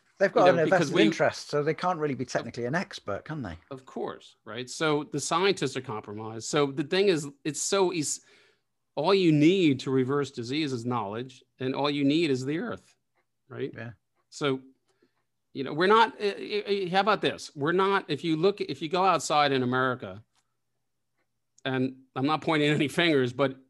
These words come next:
Speaker 2: we're not built, our bodies aren't made to have all these snack foods, these processed foods. I mean, we, we were born on the land,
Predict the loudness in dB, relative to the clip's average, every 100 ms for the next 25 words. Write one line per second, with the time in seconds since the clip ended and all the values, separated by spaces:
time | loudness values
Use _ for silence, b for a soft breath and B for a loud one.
0 | b b b 0 4 4 2 -2 4 4
1 | 2 -4 -2 0 2 2 4 4 4 4
2 | 2 2 2 0 -4 -2 -2 0 0 0
3 | -2 -2 -10 _ _ _ _ _ -16 -6
4 | -2 -2 -4 -6 -4 -2 -2 -4 -10 -10
5 | -8 -8 -8 -10 -10 -8 -6 -4 -4 -4
6 | -4 -6 -6 -8 -6 -6 -4 -2 2 2
7 | 2 2 0 -2 -4 -6